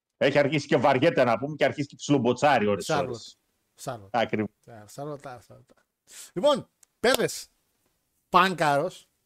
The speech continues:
Speaker 2: βασικά όχι, rewind. Το W W E πήρε ένα τεράστιο ρίσκο, Παναγιώτη. Τι έλεγα εγώ εδώ και δύο εβδομάδες; Πάνκαρος δεν πάει για Rumble. Πάει να παίξει ματσάκι, έλεγα.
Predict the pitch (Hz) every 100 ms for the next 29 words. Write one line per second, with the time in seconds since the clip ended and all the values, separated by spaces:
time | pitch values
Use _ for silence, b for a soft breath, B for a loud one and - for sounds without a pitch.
0 | _ _ _ _ - 147 - 190 - _
1 | _ _ _ _ _ _ - 147 135 160
2 | 131 107 _ _ _ _ _ _ _ _
3 | _ _ - 147 202 262 262 185 190 208
4 | 165 127 123 _ _ _ _ _ _ _
5 | _ _ _ _ _ _ _ _ _ -
6 | 196 240 247 233 180 180 208 - 165 196
7 | - 147 127 113 110 _ _ _ _ _
8 | _ _ _ _ _ _ _ _ - 220
9 | 202 233 247 190 165 208 208 180 180 180
10 | 143 143 147 208 - - 208 220 208 156
11 | 214 220 196 143 120 107 104 _ _ _
12 | _ _ - 170 196 170 208 196 175 156
13 | - 190 160 131 110 101